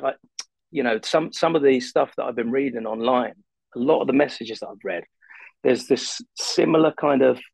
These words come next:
um, comment from a lot of people where a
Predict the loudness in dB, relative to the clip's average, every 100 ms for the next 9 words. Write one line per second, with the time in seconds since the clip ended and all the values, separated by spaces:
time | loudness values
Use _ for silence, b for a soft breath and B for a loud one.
0 | _ _ -4 2 2 2 0 -4 _ _
1 | _ _ _ -2 0 0 -2 -6 -4 -2
2 | -2 -2 0 0 0 -4 -4 -4 -4